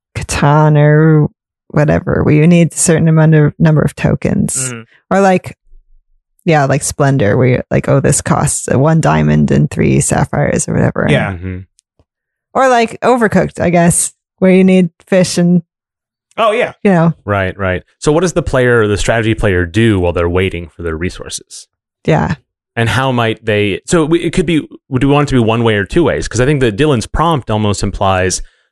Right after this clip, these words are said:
Speaker 3: a game that someone's playing and then an asymmetrical part of another player that's helping that first player. That implies a one-way relationship,
Speaker 2: Right.
Speaker 3: which I think would be really fun to design.
Speaker 2: Mm-hmm.
Speaker 3: Because then you could also have the two players almost like they don't even have to talk to each other necessarily.
Speaker 2: Yeah.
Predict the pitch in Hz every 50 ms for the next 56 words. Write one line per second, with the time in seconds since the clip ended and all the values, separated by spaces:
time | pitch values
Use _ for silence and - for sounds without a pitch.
0 | _ _ - 117 113 101 - 123 127 135 143 156 165 180 185 185 - - _ _
1 | _ - - 123 123 123 - - - 139 135 123 - - - 131 123 110 104 101
2 | 104 101 107 110 110 110 107 - - 127 120 - - 120 113 113 - - - 117
3 | 107 - - 110 104 90 90 98 107 120 127 120 - - 113 107 104 95 92 -
4 | - - - 147 143 - 120 101 95 90 85 - - 143 147 - - - - 53
5 | - - - - _ _ - - 127 131 139 135 113 - 113 104 101 107 98 92
6 | 101 110 113 107 95 87 80 76 73 - - - - - - - - - _ _
7 | _ - - 107 107 107 131 120 113 156 143 123 117 107 123 113 123 120 113 -
8 | - 107 104 101 - - - 95 90 98 110 107 92 78 69 78 - 139 139 127
9 | 123 110 107 - 131 143 139 143 160 156 151 - 143 131 131 - 135 123 120 110
10 | 110 107 - - 123 - - 107 107 107 104 101 - 117 117 113 113 104 - 107
11 | 98 - _ - 101 98 107 110 101 107 - 98 - - 101 95 90 - 139 139
12 | - - 151 147 151 156 151 - 151 143 - 165 160 165 170 180 190 180 135 127
13 | 120 113 110 107 101